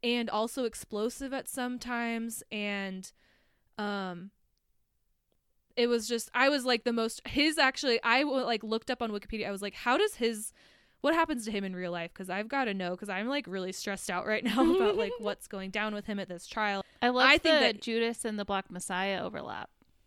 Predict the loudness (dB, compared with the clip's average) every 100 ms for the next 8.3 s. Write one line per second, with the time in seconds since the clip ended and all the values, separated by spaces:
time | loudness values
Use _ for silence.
0 | _ _ _ _ -20 -4 4 6 8 10
1 | 12 12 12 8 0 0 2 2 2 0
2 | 2 -2 0 0 -2 -6 -6 -6 -6 -6
3 | -6 -8 -10 -10 -10 -12 -12 -14 -16 _
4 | -4 -2 -4 -6 -12 _ _ _ _ _
5 | -8 -4 -2 -2 -2 -4 -6 -8 -8 -6
6 | -4 -6 -6 -12 _ _ _ _ _ _
7 | _ _ _ _ _ _ -6 -4 -4 -6
8 | -8 -12